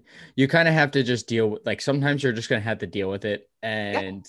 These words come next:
Speaker 1: like, you know that your body might not be optimal, but you just stick to the plan and you get through it. And, like, what happens to your body, happens to your body. I think, like, you touched about yesterday and kinda, like, your Fitbit bands and thing posts,
Speaker 2: Uh-huh.
Speaker 1: like, it's just a data, it's honestly just a data point.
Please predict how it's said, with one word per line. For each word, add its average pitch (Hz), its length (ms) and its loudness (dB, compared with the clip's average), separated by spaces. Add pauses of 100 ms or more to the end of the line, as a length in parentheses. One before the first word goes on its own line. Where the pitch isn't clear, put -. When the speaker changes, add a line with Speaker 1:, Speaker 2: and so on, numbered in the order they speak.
Speaker 1:
like, 98 180 -10
you 104 80 -4
know 107 160 0
that 107 360 -4
your 117 140 -2
body 113 320 0
might 113 200 -2
not 117 200 -4
be 117 160 -2
optimal, 104 520 -4
but - 200 -6
you 107 120 -8
just 101 180 -10
stick 117 180 -8
to - 80 -6
the 113 100 -2
plan 110 340 -4
and 104 160 -2
you 104 60 -6
get 104 200 -2
through 107 180 0
it. 101 160 -4
And, 107 180 -6
like, 101 200 -8
what 110 160 -2
happens 110 320 -2
to 117 60 -6
your 101 80 -2
body, 98 540 -6 (460)
happens 117 200 0
to 117 60 -6
your 110 100 -2
body. 101 380 -4 (300)
I 107 100 -2
think, 113 220 0
like, 117 240 0
you 127 100 0
touched 110 340 -4
about 104 240 -2
yesterday 107 420 -4
and 104 100 -8
kinda, 104 200 -6
like, 98 200 -10
your 95 200 -12
Fitbit 117 400 -4
bands 113 360 -2
and 107 360 -4
thing 120 220 0
posts, 113 500 -4
Speaker 2:
Uh-huh. 113 100 0
Speaker 1:
like, 104 180 -4 (260)
it's - 100 -12
just 214 180 2
a 185 60 4
data, 127 320 2
it's 117 160 -4
honestly 147 320 2
just 127 200 -4
a 110 40 -6
data 110 240 -2
point. 87 300 -10